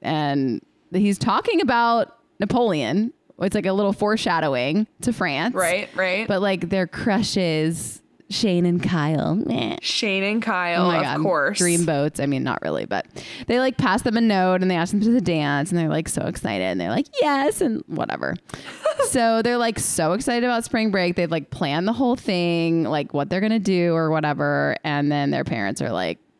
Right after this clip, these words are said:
Speaker 1: "Uh, surprise, you aren't doing any of that. You're gonna go spend some time with your basically estranged grandfather in France, in Paris."
Speaker 2: Who's no big deal, the ambassador to France.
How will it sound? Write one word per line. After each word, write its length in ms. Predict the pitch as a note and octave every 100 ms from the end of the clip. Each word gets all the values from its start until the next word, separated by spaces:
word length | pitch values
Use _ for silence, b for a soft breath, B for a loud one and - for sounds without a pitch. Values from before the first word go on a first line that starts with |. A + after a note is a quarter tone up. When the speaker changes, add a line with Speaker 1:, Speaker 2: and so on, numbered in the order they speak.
| -
Speaker 1:
"Uh, 320 | G#2 B2+ A#2+
surprise, 640 | D#3 - - G2+ E2+ D3 F#3
you 340 | C3+ G#2+ C3+
aren't 260 | - D#3+ D#3+
doing 220 | G3 F#3+
any 200 | C4+ C#4
of 100 | E3+
that. 300 | D3+ D#3 -
You're 180 | E3+ D#3
gonna 220 | D#3+ D#3+
go 160 | E3 E3
spend 240 | E3+ D#3+
some 100 | E3
time 260 | - D3+ D3+
with 140 | D#3
your 440 | D3+ D3 C#3+ D3 - _ _ _ _ _
basically 380 | - G4+ E4+ G#3+
estranged 680 | F#3 - - D#3 D3+ D3 -
grandfather 640 | - C3 - - F#2+ G2+ G#2+
in 220 | - D3
France, 800 | D3 - D#2 - - - - - -
in 120 | D#3
Paris." 520 | - - - F3+ - B3+
Speaker 2:
Who's 300 | A#3+ A3 G3+
no 180 | G#3
big 220 | G#3+ A3 F#3+
deal, 260 | G#3+ G#3
the 260 | G3 G3+ -
ambassador 840 | G3 G3 F3+ F3+ F#3 G#3+ F#3+ F#3
to 160 | F#3 F#3+
France. 720 | - D#3 - - - - -